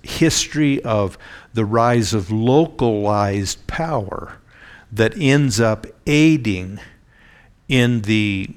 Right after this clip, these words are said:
um, breakaway from Catholicism, which didn't occur for another five, six hundred years.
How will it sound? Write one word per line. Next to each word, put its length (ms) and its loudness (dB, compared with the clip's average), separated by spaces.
um, 520 -6
breakaway 720 0
from 320 -4
Catholicism, 760 -2
which 220 -8
didn't 220 -2
occur 320 -4
for 180 -6
another 360 -4
five, 480 -4
six 240 -6
hundred 240 -4
years. 460 -10